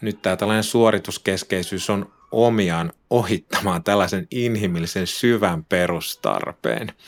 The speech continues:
Ja, ja se, se ehkä johtuu just, just siitä, että me on totuttu välineellistämään itsemme ulkopuolista todellisuutta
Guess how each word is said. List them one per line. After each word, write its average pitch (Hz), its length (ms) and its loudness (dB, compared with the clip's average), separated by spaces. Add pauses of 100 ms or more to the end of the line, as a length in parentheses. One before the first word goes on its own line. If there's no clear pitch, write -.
(640)
Ja, 90 340 -4 (560)
ja 107 140 2
se, 120 320 2 (640)
se 131 300 2
ehkä 139 220 0
johtuu 135 480 2
just, 95 360 -4 (120)
just 110 280 -2
siitä, 95 420 0
että - 400 -4 (460)
me 101 80 -4
on 104 260 -2
totuttu 117 720 2 (320)
välineellistämään 101 1300 2 (200)
itsemme 95 460 -2
ulkopuolista 92 920 -4 (360)
todellisuutta - 880 -2